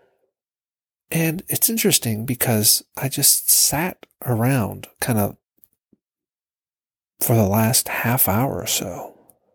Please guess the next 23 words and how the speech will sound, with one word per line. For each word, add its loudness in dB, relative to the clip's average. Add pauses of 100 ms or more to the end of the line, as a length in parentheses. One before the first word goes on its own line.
(1500)
thinking, 0
"Okay, 0
it's -4
time 2
to 4
do 4
this 2
podcast. -4 (1900)
So 2
what 2
am -2
I -2
gonna -6
talk -6
about?" -10 (1900)
And -4
some 4
ideas 4
would -4
come -4
and -6
go, -4
and -20